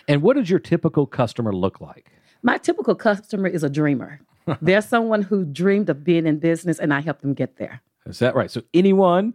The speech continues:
Speaker 2: Anyone.
Speaker 1: that just a dreamer, just
Speaker 2: Just a
Speaker 1: got
Speaker 2: dreamer.
Speaker 1: got a one hope and a wish and a dream, and they call Linda, and she'll put it together for them so they can make that dream come true.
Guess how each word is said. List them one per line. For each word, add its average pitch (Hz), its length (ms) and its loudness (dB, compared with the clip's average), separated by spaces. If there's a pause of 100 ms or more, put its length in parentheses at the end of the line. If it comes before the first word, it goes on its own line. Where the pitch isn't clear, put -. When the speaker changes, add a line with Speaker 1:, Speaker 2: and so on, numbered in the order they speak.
(100)
Speaker 2:
Anyone. 202 520 2
Speaker 1:
that 127 160 2
just 135 240 0
a 139 40 -4
dreamer, 135 460 2
just 117 140 0
Speaker 2:
Just 139 120 4
a 127 40 2
Speaker 1:
got 127 80 0
Speaker 2:
dreamer. 196 300 -2
Speaker 1:
got 120 180 0
a 117 40 0
one 143 280 0
hope 147 280 -2
and 151 80 0
a 135 40 -2
wish 147 260 0
and 135 80 -6
a 131 60 -4
dream, 165 500 0 (320)
and 101 180 0
they 120 140 4
call 131 340 2
Linda, 143 480 2 (280)
and 101 120 -8
she'll 135 220 2
put 135 160 -2
it 131 140 0
together 135 340 0
for 131 220 -2
them 135 240 2
so - 160 -2
they 110 120 0
can 113 140 -4
make 110 160 -2
that 101 140 0
dream 98 400 -2
come 92 200 -2
true. 90 220 -2